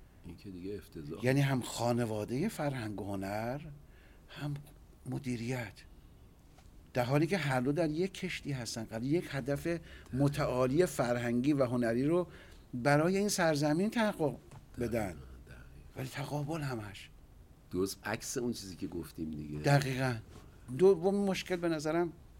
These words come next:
Speaker 2: در نظام استودیو هالیوود،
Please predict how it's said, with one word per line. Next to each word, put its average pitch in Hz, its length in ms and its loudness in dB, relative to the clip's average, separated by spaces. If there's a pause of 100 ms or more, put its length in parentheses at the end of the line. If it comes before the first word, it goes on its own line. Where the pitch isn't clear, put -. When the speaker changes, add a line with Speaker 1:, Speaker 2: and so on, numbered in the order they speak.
(100)
Speaker 2:
در 202 180 10
نظام 214 360 8
استودیو 139 840 6 (260)
هالیوود، 123 760 2